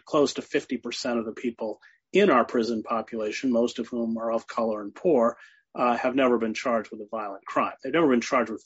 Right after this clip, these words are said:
physically harming another person. Um, uh, and, and then, of course, it, uh, this, uh, process essentially contributed to the deindustrialization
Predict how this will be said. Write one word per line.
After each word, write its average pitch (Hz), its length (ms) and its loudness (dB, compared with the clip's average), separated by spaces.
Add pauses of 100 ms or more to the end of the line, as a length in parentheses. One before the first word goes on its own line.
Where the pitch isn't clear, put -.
physically 117 480 0
harming 110 300 -4
another 101 300 -10
person. - 380 -12 (640)
Um, 127 640 6 (340)
uh, 123 360 -4 (420)
and, 156 400 4 (180)
and 156 280 0
then, 180 180 4
of 143 160 0
course, 135 520 0
it, 131 260 -6 (260)
uh, 135 260 -2
this, 139 420 -2 (440)
uh, 127 200 -2
process 151 840 0
essentially 120 840 -4 (340)
contributed 139 840 2
to 127 180 -2
the 117 120 -4
deindustrialization 117 1600 -2